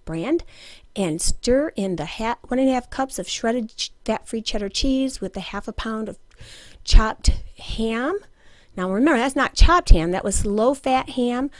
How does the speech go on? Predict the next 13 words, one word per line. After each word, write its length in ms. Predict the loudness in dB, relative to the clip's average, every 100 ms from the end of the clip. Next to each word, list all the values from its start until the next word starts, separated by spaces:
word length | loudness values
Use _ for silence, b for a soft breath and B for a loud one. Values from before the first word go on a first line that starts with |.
| B B -12
but 140 | -8
then 200 | -4 -2
we 100 | -4
cut 240 | -4 -2 -2
it 100 | -2
into 220 | -6 -6
bite-sized 540 | -8 -6 -4 -4 -4
pieces. 420 | -6 -4 -4 -6 -6
Put 180 | -2
it 120 | -2 -4
into 180 | -8
prepared 560 | -8 -6 -4 -2 -2 -4
pan 320 | -2 0 -2